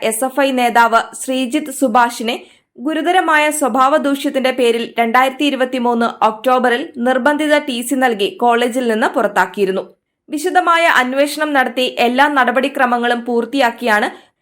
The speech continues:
ഗുരുതരമായ സ്വഭാവ ദൂഷ്യത്തിന് മാനേജ്മെന്റ് വിദ്യാർത്ഥിയെ പുറത്താക്കിയത്. അഞ്ചാം സെമസ്റ്ററിൽ ആറ് ദിവസം മാത്രമാണ് ശ്രീജിത്ത് കോളേജിൽ ഹാജരായത്. ആറാം സെമസ്റ്ററിൽ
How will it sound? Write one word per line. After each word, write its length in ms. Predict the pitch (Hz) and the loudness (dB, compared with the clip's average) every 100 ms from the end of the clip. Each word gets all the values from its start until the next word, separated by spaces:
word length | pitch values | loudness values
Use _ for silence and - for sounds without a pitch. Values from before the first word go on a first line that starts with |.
| _ - | _ -8
ഗുരുതരമായ 680 | 302 302 330 339 320 311 302 | -6 -2 0 0 2 0 0
സ്വഭാവ 440 | 302 262 247 254 | 0 0 2 2
ദൂഷ്യത്തിന് 540 | 277 262 262 277 220 311 | 0 -2 -2 -4 -2 -2
മാനേജ്മെന്റ് 760 | 269 247 240 254 233 254 247 - | 2 2 2 -2 -4 -4 -6 -6
വിദ്യാർത്ഥിയെ 600 | 214 208 254 262 - 214 | -6 2 4 4 0 -2
പുറത്താക്കിയത്. 720 | 151 202 190 196 190 202 196 202 - _ _ _ _ _ - | 0 0 0 0 -2 -2 0 0 -2 _ _ _ _ _ -6
അഞ്ചാം 360 | 277 294 359 359 | -4 2 0 0
സെമസ്റ്ററിൽ 600 | 359 294 302 285 294 294 - | -2 -2 -4 0 0 0 2
ആറ് 280 | 233 254 277 | 4 4 2
ദിവസം 360 | 277 277 294 240 | 0 0 0 2
മാത്രമാണ് 560 | 214 214 262 247 190 175 | 0 0 2 2 2 -4
ശ്രീജിത്ത് 540 | 220 220 220 269 - | -2 -2 0 -6 -2
കോളേജിൽ 460 | 233 214 220 220 175 | 2 2 2 -2 -4
ഹാജരായത്. 640 | 202 196 185 190 190 185 185 - _ _ _ _ 277 | 0 2 2 2 2 0 -4 -16 _ _ _ _ -2
ആറാം 340 | 294 311 359 | 0 0 -2
സെമസ്റ്ററിൽ 540 | 359 294 294 - 302 | -2 -4 -2 0 0